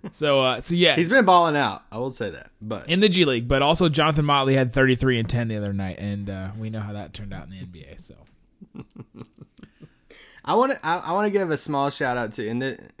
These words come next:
Speaker 2: the stat line, this is one of the classic stat line things. Dorian Finney-Smith played thirty-two minutes tonight. He
Speaker 1: Yeah.
Speaker 2: only had five points and four rebounds.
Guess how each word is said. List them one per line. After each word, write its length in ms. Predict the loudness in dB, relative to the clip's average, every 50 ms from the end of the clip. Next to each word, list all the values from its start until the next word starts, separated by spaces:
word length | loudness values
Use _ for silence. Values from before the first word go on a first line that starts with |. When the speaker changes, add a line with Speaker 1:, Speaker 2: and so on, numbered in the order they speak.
| -20 -20 -20 _ -10
Speaker 2:
the 80 | -10 -8
stat 300 | -2 0 0 0 0 0
line, 260 | -2 -2 -2 -2 -4
this 180 | -4 -6 -6 -8
is 80 | -8
one 200 | -6 -4 -4 -4
of 80 | -4 -6
the 60 | -6
classic 440 | -10 -10 -6 -6 -6 -6 -6 -12 -14
stat 240 | -10 -8 -8 -8 -6
line 180 | -8 -10 -10 -10
things. 280 | -10 -12 -12 -12 -16 _ _ -20 -20 -20 -20 -20 _ _ _ _ _ _ -4
Dorian 280 | 0 2 2 2 2 2
Finney-Smith 480 | 4 2 2 2 0 -2 -2 -2 -2 -2
played 220 | -4 -4 -4 -2
thirty-two 440 | -2 0 0 0 -2 -4 -4 -2 -2
minutes 340 | -2 -2 -2 -4 -6 -8 -10
tonight. 360 | -12 -12 -12 -12 -12 -14 -16 _ _
He 200 | -16 -8 -2 -2
Speaker 1:
Yeah. 60 | 0
Speaker 2:
only 120 | 0 0 -2
had 160 | -4 -4 -6
five 420 | -8 -10 -4 -2 0 0 0 -2
points 540 | -2 -4 -2 -2 -2 -2 -4 -6 -10 -20 -20 _ _ -10
and 160 | -8 -8 -8 -8
four 320 | -8 -6 -4 -4 -2 -2
rebounds. 580 | -2 -4 -4 -6 -8 -12 -12 -14 -18 -20 -20